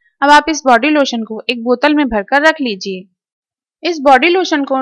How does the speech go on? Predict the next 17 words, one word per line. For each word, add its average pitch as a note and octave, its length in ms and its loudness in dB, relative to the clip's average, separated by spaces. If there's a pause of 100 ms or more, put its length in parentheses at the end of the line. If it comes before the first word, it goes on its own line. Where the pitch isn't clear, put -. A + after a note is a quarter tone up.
डेली B3+ 300 -2
नहाने A#3 440 0
के C4+ 140 -4
बाद C4 240 2 (120)
या D#4+ 100 0
जब B3+ 220 -2
भी E4+ 140 -2
जरूरत B3 420 0 (100)
हो, B3+ 140 -8 (260)
अपने B3+ 260 -6
फेस B3+ 400 -2
पर E4 160 0 (240)
और C#4 120 0
बॉडी A3+ 280 2
पर D4+ 180 -6
अप्लाई C4 360 0
कीजिए। F#3 440 -12